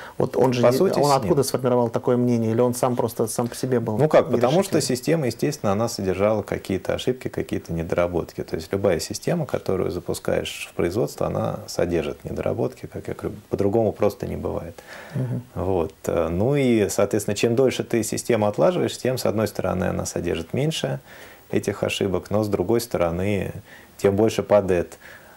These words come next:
Speaker 2: мотивация команды, и таким образом возможно, что если запустить ее там в какой-то момент, когда команда к этому готова, то команда будет там сидеть по ночам, решать что-то, там, исправлять.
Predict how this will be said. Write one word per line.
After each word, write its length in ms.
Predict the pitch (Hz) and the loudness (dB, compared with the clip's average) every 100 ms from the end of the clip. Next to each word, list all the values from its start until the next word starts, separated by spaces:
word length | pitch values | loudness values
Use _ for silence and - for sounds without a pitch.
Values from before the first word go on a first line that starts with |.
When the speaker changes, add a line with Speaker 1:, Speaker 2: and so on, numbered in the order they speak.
| - | -4
Speaker 2:
мотивация 580 | 104 - 123 110 - 95 | -2 2 6 6 4 0
команды, 640 | 92 104 117 143 135 104 95 | 4 4 4 2 4 4 4
и 220 | - 98 | 0 0
таким 320 | - 95 - | 0 0 2
образом 380 | 101 92 92 92 | 2 2 2 2
возможно, 500 | 90 92 101 92 92 | 2 2 2 0 -2
что 200 | 92 - | -4 -2
если 420 | 90 95 - 90 87 - - | 0 0 0 -4 -4 -16 -2
запустить 560 | 95 - 98 104 90 | 0 0 -2 0 0
ее 280 | 90 90 90 | 0 2 0
там 180 | 80 80 | 0 -6
в 60 | - | -2
какой-то 400 | 90 - 85 85 | -2 0 -2 0
момент, 320 | 90 95 82 | 2 2 0
когда 240 | 87 85 | 0 0
команда 400 | 85 92 90 82 | 0 2 2 0
к 80 | - | -2
этому 240 | 87 85 82 | -2 -2 0
готова, 440 | 87 - 160 170 | 0 2 2 2
то 120 | - | 0
команда 400 | - 95 98 85 | -2 0 0 0
будет 240 | 85 90 85 | -2 -2 -2
там 160 | 85 | -6
сидеть 320 | - 92 95 - | -4 -4 -4 -2
по 80 | |
ночам, 500 | 90 87 - 135 143 135 - - - - | -2 -2 0 0 0 -6 -14 -20 -10 -2
решать 400 | 90 - 135 135 | 0 4 2 2
что-то, 420 | - 113 107 - | 0 0 0 -2
там, 240 | - 87 | -4 -2
исправлять. 640 | 85 - 92 90 113 131 | -2 2 2 4 2 0